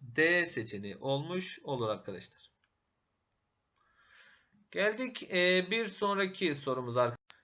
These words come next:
Ne diyor soruda? Yukarıdaki grafik A, B ve C firmalarının son beş yıl içinde kar durumlarını göstermektedir. İki bin on dokuz yılında sadece A firmasının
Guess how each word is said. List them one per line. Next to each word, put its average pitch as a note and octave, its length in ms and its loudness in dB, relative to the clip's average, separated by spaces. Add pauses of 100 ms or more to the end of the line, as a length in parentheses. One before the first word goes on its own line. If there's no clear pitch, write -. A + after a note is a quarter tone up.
(140)
Ne F#3 240 0
diyor C#3+ 220 4
soruda? C3 400 -2
Yukarıdaki F3 680 2
grafik C3 680 -2 (120)
A, C#3+ 480 8
B D#3 360 6
ve D#3 180 4
C D3 240 4
firmalarının A#2 580 -4
son E3+ 340 -4
beş E3 240 0
yıl C3+ 120 -2
içinde D#3+ 360 -6
kar C#3+ 380 6
durumlarını A2 460 -4
göstermektedir. B2 1300 0 (840)
İki D3 260 -4
bin A#3 80 2
on B3 240 2
dokuz G3 360 4
yılında C#3+ 400 2
sadece G3+ 1080 4
A G3+ 320 6
firmasının F3+ 800 0